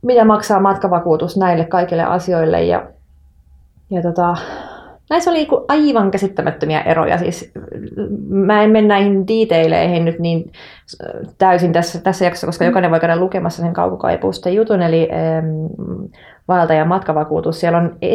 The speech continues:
Speaker 1: ihan suorat esimerkit ja lainaukset niissä puheluissa, mitä, mitä mulle sanottiin.
Speaker 2: Mm, jännittävää.
Speaker 1: Äm, joo, en, en nyt kuitenkaan kirjoittanut, että mikä firma oli kyseessä,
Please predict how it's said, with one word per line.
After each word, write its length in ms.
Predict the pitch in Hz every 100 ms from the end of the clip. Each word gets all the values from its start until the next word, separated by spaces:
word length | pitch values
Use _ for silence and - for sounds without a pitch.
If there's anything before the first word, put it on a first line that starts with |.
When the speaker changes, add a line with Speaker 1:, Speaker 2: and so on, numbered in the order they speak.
| 220
Speaker 1:
ihan 240 | 240 220
suorat 300 | 233 208 185
esimerkit 500 | - 185 185 170 160
ja 100 | 175
lainaukset 600 | 180 185 170 156 160 180
niissä 200 | 165 165 -
puheluissa, 540 | 185 170 - 180 -
mitä, 240 | 196 - - -
mitä 140 | 165
mulle 160 | 170 165
sanottiin. 520 | 262 311 277 285 294
Speaker 2:
Mm, 60 |
jännittävää. 420 | 196 185 180 254 277
Speaker 1:
Äm, 140 | 330 - - -
joo, 240 | 190 180
en, 240 | 190 196 190
en 220 | 190 185
nyt 160 | 185 185
kuitenkaan 360 | 180 180 175
kirjoittanut, 360 | 175 180 175 165
että 100 | 156
mikä 300 | 180 196 196 185 - 190 180 -
firma 260 | - 175 165
oli 120 | 165
kyseessä, 540 | 170 175 175 175 175